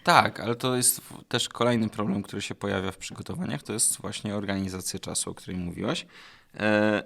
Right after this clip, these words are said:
ale też działanie konsekwentnie w zgodzie z tym, e, z tym naszym planem. No i działanie jakie? Skuteczne. Skuteczna nauka i dbanie o to, żeby ta nasza pamięć działała na wysokim poziomie, no bo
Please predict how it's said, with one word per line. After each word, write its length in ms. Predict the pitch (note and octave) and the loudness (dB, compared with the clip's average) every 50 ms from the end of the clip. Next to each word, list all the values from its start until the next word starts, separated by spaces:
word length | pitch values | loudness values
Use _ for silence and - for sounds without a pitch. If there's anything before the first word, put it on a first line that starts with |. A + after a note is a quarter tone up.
| - | 0
ale 140 | - G#2 A2 | 0 0 2
też 160 | - A2 F#2+ | 0 -2 -2
działanie 360 | - G#2+ G#2 G#2+ G#2+ G#2+ G#2+ | -2 -2 0 0 2 0 0
konsekwentnie 840 | G#2 - - G#2 G2+ - G#2+ - - - G#2+ G#2 - - - G2 F#2+ | 0 -2 -2 -2 0 -2 -2 -2 -2 -2 -2 -2 -2 -4 -4 -2 -2
w 100 | G2 F#2 | -2 -4
zgodzie 360 | G2 F#2 G#2+ G2+ F2+ - - | -2 0 2 2 0 0 -4
z 100 | - - | -8 -8
tym, 300 | - - E2+ E2 D#2+ D#2 | -6 -6 -6 -6 -6 -6
e, 400 | D#2+ D#2+ D#2+ D#2+ D#2+ D#2+ E2 E2 | -8 -8 -8 -6 -6 -8 -6 -4
z 80 | - - | -4 -4
tym 280 | - - E2+ E2+ E2+ E2 | -4 -4 -6 -4 -4 -4
naszym 340 | E2+ E2+ - - F#2 E2+ | -4 -4 -4 -4 -4 -4
planem. 580 | - - F2+ F2 F2 F2+ F2+ F#2+ G#2 A#2+ C3 C3 - - - - - - - - - - | -4 0 2 2 2 2 2 2 2 2 0 -2 -4 -10 -20 -20 -20 -20 -20 -20 -12 -6
No 160 | - G2+ G2 | -2 0 2
i 80 | G2+ F#2+ | 2 2
działanie 360 | - G2 F#2+ F#2 F#2+ G2 F#2+ | 0 -2 -2 0 0 0 0
jakie? 380 | F#2 F2 E2+ - - G#2+ A2 A#2 | 0 0 0 0 -2 -2 0 -2
Skuteczne. 560 | - - - G#2 - G2+ - - - F2 - | -2 -4 -6 -4 -2 -2 -2 -2 -8 -8 -8
Skuteczna 440 | - - F2 F#2 F#2+ - - F2+ D#2+ | -8 -8 -8 -8 -8 -4 -4 -4 -4
nauka 460 | E2 E2+ F#2+ G#2 - - F#2 F2+ F2 - - - - - - - - | -4 -2 -4 -4 -2 -2 -4 -4 -4 -6 -12 -20 -20 -20 -20 -14 -8
i 80 | - F2 | -8 -8
dbanie 360 | - - F#2 F2+ F2+ F2 E2+ | -4 -2 -2 0 2 2 2
o 20 | |
to, 120 | E2+ - F#2+ | 0 -2 -4
żeby 240 | F2 F2+ - F2+ F2 | -6 -4 -4 -4 -6
ta 260 | - - F2 E2+ F2 | -4 -2 -2 0 0
nasza 300 | F2 F2 E2+ - - F2 | 0 -2 -2 -2 -4 -6
pamięć 600 | - - F#2 F2+ F2+ F2+ F2+ F2+ E2+ - - - | -2 -2 0 0 0 0 0 -2 -2 -4 -6 -6
działała 520 | - F#2+ F2 E2 F2 F2 F2 F2 E2+ E2+ | -4 -2 -2 0 2 2 2 4 2 2
na 400 | E2 E2+ E2 E2 E2 E2 E2+ E2 | 0 -2 -4 -4 -4 -4 -4 -4
wysokim 520 | D#2+ E2 F2 E2+ - - F#2 - G2 F2+ E2+ | -6 -6 -4 -2 -2 -4 -4 -6 -8 -8 -6
poziomie, 380 | - F#2+ - - C3 D3+ D3 | -8 -6 -4 -2 -2 0 0
no 100 | B2+ A2+ | 0 0
bo 240 | G#2 G#2 G2+ G2+ F#2+ | 0 2 2 2 2